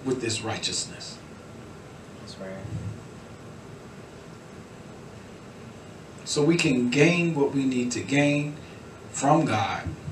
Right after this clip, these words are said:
Speaker 1: in our purpose, in our walk with him, and all of that, right?
Speaker 2: That's right.
Speaker 1: Amen.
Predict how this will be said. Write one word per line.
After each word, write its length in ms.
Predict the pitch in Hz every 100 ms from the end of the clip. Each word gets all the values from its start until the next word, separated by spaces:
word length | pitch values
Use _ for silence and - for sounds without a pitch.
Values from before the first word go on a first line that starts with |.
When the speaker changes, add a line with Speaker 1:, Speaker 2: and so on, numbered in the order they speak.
| - - - -
Speaker 1:
in 120 | 123
our 160 | 98 95
purpose, 520 | - 170 - 170 -
in 160 | 117
our 200 | 104 92
walk 320 | 101 139 - -
with 120 | -
him, 220 | 143 143 - - - - - - - - -
and 120 | -
all 200 | 123 -
of 60 | -
that, 240 | - -
right? 220 | 131 170 - - - - -
Speaker 2:
That's 180 | 160 -
right. 220 | 185 196 202 - - - - - - - - - - - - - - - - -
Speaker 1:
Amen. 360 | 131 123 117